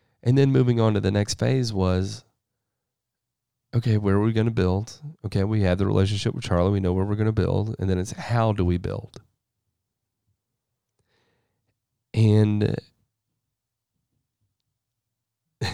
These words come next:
this is where Charlie, again, he saved our ass. Because Charlie had been so involved with the community, because Charlie had the reputation,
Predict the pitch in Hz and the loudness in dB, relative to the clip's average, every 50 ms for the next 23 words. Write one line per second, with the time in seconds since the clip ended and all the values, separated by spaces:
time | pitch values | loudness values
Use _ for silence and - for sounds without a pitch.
0 | - - - - - 113 101 - 117 - - - - - - - - - 117 113 | -10 -14 -16 -12 -10 -10 -8 -6 -4 -6 -6 -6 -10 -12 -12 -8 -6 -6 -6 -4
1 | - - 107 101 - - - 90 92 101 113 123 - - - - 82 98 110 110 | -4 -4 -4 -4 -4 -4 -2 0 2 0 0 -2 -4 -4 -2 0 0 0 0 0
2 | 107 98 92 90 107 - - 113 123 113 98 92 101 107 - _ _ _ _ _ | 0 0 -2 -4 -6 -4 0 2 2 4 4 2 2 0 -2 _ _ _ _ _
3 | _ _ _ _ _ _ _ _ _ _ _ _ _ _ _ - - 143 - 147 | _ _ _ _ _ _ _ _ _ _ _ _ _ _ _ -10 -8 -6 -6 -4
4 | - - - - 120 131 139 131 127 127 123 120 127 151 160 156 - - - - | -4 -4 -2 -2 -2 -2 0 0 0 2 2 0 0 0 -2 -4 -6 -8 -10 -10
5 | - - _ _ _ _ _ _ _ _ _ _ _ _ _ _ _ _ _ _ | -12 -12 _ _ _ _ _ _ _ _ _ _ _ _ _ _ _ _ _ _
6 | _ _ _ _ _ _ _ _ _ _ _ _ _ _ _ _ 147 - 139 127 | _ _ _ _ _ _ _ _ _ _ _ _ _ _ _ _ _ -6 -6 -4
7 | - - 139 143 165 170 135 - 117 113 110 110 110 110 - _ _ _ _ _ | -2 0 2 4 4 4 2 2 0 -2 -4 -4 -6 -10 -12 _ _ _ _ _
8 | _ _ _ - - - 120 127 143 156 147 120 101 98 101 101 107 104 110 113 | _ _ _ -6 0 2 2 2 2 2 0 0 -2 0 0 0 -2 -2 0 0
9 | 110 107 107 - - - 120 120 117 104 101 104 107 107 104 101 107 98 92 - | 0 0 0 -2 0 0 2 2 2 2 2 0 0 2 2 0 0 -2 -4 -6
10 | - - - 98 92 95 104 123 113 101 - - - - 113 - 101 - 113 135 | -8 -8 -4 -2 0 2 2 2 2 0 -2 -6 -8 -8 -6 -6 -6 -2 0 2
11 | 135 143 131 117 113 110 - - - 113 104 101 98 98 95 95 101 92 92 95 | 2 4 2 0 -2 -4 -6 -6 0 2 4 4 4 4 2 2 2 0 0 0
12 | 90 92 92 87 87 - - - - - 92 87 87 - - - 98 101 | 2 2 2 2 0 -2 -6 -8 -6 -4 -4 -4 -4 -6 -8 -10 -12 -12